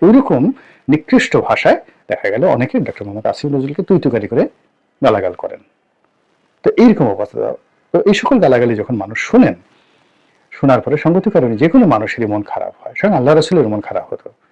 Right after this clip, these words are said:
এবং আল্লাহ, আহ, তাকে সান্ত্বনা দিতেন যে, "হে নবী, আপনি মন খারাপ করবেন না।"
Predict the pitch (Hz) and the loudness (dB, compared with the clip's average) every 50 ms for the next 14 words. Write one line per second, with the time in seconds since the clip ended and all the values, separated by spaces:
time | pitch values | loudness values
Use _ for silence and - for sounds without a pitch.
0 | _ _ _ _ _ _ _ - 170 175 160 139 143 156 175 143 156 - - _ | _ _ _ _ _ _ _ 0 2 4 4 4 4 4 4 2 0 -2 -6 _
1 | _ _ _ _ _ - 131 123 123 120 120 139 123 107 - - 123 110 - 113 | _ _ _ _ _ -12 -8 -6 -4 -2 -2 -2 -2 -2 -2 -4 -4 -4 -4 -6
2 | 101 92 95 - - _ - 113 110 113 110 113 - 135 131 123 139 151 113 - | -10 -10 -12 -14 -16 _ -14 -14 -12 -12 -10 -6 -4 -2 0 2 2 2 2 0
3 | 160 196 196 139 120 117 - - - 101 - - - - - 95 95 - - | 0 -2 -2 -2 -2 -4 -6 -6 -8 -8 -6 -6 -10 -10 -10 -14 -18 -18 -20